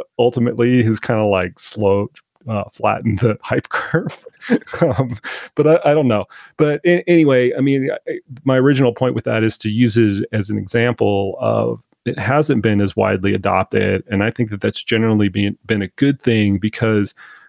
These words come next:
we haven't to date started to overinterpret what we're getting from that, from that piece of data, from capturing a da-, data in that way. We haven't started to overinterpret it, o-,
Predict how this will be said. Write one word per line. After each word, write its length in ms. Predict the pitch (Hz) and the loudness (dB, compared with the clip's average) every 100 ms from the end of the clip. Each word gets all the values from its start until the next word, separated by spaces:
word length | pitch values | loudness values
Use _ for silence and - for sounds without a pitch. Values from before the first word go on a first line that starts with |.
| _ | _
we 100 | 110 | -4
haven't 580 | 92 127 139 135 127 - | -2 0 2 2 0 -4
to 100 | - | -6
date 580 | 104 95 123 120 104 107 _ _ _ _ | -4 0 2 4 2 -2 _ _ _ _
started 580 | - - 120 113 113 110 | -8 0 2 2 0 0
to 160 | 160 - | -4 0
overinterpret 920 | 113 110 110 107 - 120 120 117 110 | 0 2 0 0 0 -2 2 0 0
what 140 | 113 - | -4 -2
we're 100 | 101 | -6
getting 440 | 92 113 107 117 | -4 0 2 2
from 300 | 113 117 104 | 0 0 0
that, 380 | 95 104 107 - _ _ | 0 0 -2 -6 _ _
from 280 | - 98 90 _ | -4 -2 -4 _
that 300 | 113 110 107 - - | -2 0 -2 -10 -10
piece 300 | - 110 - | -2 0 0
of 180 | 101 95 | -4 0
data, 420 | 107 95 104 127 | 0 2 0 0
from 240 | - 98 90 | -2 -4 -4
capturing 500 | - 104 101 117 104 | -4 -4 -2 0 0
a 20 | 95 | 0
da-, 300 | 92 90 98 117 | 0 -2 -2 -2
data 280 | 101 98 110 | -2 0 0
in 80 | 101 | 0
that 200 | 98 101 | -2 -2
way. 340 | 92 98 110 147 - - - | -2 0 -2 -4 -10 -20 -4
We 120 | 113 | 0
haven't 240 | 110 147 131 | 2 2 0
started 340 | - 127 117 | 0 0 0
to 120 | - - | -4 0
overinterpret 760 | 117 123 120 101 - 113 123 127 | 0 2 2 0 -2 -2 -2 -4
it, 140 | 147 - | -6 -4
o-, 120 | 120 | -6